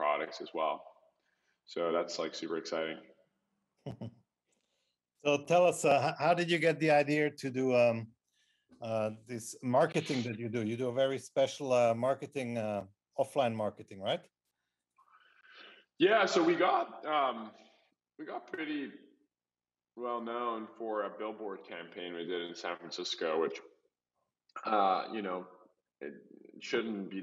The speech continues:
Speaker 1: that innovative, but, you know, it kinda was a little bit. That, uh, we realized in San Francisco that most of our customers were there, so it was easier to target them through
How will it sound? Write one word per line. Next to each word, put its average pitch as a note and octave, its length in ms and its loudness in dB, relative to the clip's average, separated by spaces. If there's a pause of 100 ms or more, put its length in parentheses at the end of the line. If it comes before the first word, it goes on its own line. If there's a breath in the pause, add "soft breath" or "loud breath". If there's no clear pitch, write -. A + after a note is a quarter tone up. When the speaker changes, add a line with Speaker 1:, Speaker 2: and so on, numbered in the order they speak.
Speaker 1:
that F2+ 200 4
innovative, E2 440 -2 (100)
but, D#2 120 -2 (120)
you E2+ 120 -8
know, D2+ 120 -4
it - 140 -10
kinda E2+ 180 -4
was F2 220 0
a E2 140 -2
little E2 240 -4
bit. D#2+ 260 -2
That, E2+ 180 4 (500)
uh, D#2+ 220 0 (100)
we A2+ 180 -2
realized G#2 800 2
in F#2+ 140 -10
San F2+ 220 -12
Francisco F#2 560 -8
that E2+ 280 0 (800)
most G3+ 260 0
of G3+ 80 4
our B2+ 460 2
customers G2+ 640 -8
were F2 420 -10
there, G2+ 340 -2
so F#2 180 -6
it - 20 -2
was F#2+ 320 -8 (580)
easier F3+ 380 0
to C3 80 2
target G#2 600 -2
them F#2 400 -2 (220)
through F2+ 480 -4